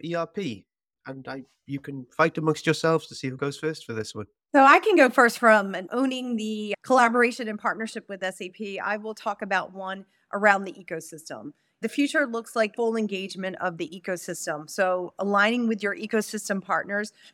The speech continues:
Speaker 2: to really drive sort of data standards and communication protocols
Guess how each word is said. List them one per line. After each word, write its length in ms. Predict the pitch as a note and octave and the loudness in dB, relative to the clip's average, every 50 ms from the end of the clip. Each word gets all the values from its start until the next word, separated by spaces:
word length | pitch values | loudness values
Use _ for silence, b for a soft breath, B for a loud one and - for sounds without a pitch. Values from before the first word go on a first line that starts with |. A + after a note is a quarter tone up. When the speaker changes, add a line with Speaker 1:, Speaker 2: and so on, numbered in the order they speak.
| b | b
Speaker 2:
to 140 | - - G#3+ | -6 -6 -4
really 500 | F#3+ F3+ G3+ A3 A#3 A#3+ B3+ A#3+ C4 B3 | -2 0 2 2 2 2 0 -2 -2 -4
drive 580 | G#3+ G#3 G3+ G3+ G3 F#3+ F#3+ G3 F#3+ F#3+ F3+ - | -2 2 6 8 8 8 8 8 6 4 2 -2
sort 260 | - - G#3 F#3 F3 | -10 -8 -6 -4 -4
of 120 | E3+ E3 | -4 -2
data 260 | - G3 F#3+ G#3 A3+ A#3 | -2 -2 0 0 0 0
standards 640 | A3 - - G#3 G#3 G#3 G#3 G#3 G#3 G3+ G3 - | -2 -2 -4 -4 -2 -2 -2 -2 -4 -4 -6 -6
and 120 | F#3+ E3+ - | -10 -12 -10
communication 720 | - - E3+ F#3 G#3+ A#3 A#3 - A#3 A3 G#3+ - A3 G3 | -8 -8 -6 -4 -2 -2 -2 0 -2 -2 0 -2 -4 -4
protocols 720 | - G3 G3+ F#3+ G3 - - G3 F#3 F#3 F#3 F#3 F#3 F3+ | -4 -4 -4 -6 -6 -6 -2 -2 0 0 0 -2 -4 -6